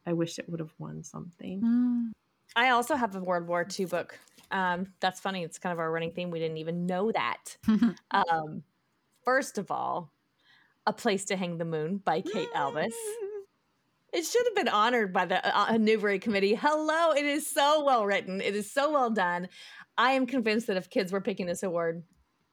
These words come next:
Speaker 3: A Place to Hang the Moon would have brought home a medal. I really think it is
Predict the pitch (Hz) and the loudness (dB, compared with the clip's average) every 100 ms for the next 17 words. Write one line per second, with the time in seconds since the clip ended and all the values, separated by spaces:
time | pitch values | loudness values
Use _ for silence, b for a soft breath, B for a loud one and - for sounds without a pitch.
0 | _ _ 185 - 175 - 190 165 185 208 | _ _ -6 -2 -2 -2 -6 -2 -2 0
1 | 226 240 254 - 220 220 226 240 247 202 | 0 0 -4 -6 -2 -2 -2 -2 -2 -2
2 | 190 190 B B 269 - _ 226 233 285 | -2 -6 B B -14 -16 _ 2 4 4
3 | 226 269 254 240 220 190 - 196 180 160 | 2 2 0 0 -2 -2 -2 0 0 -2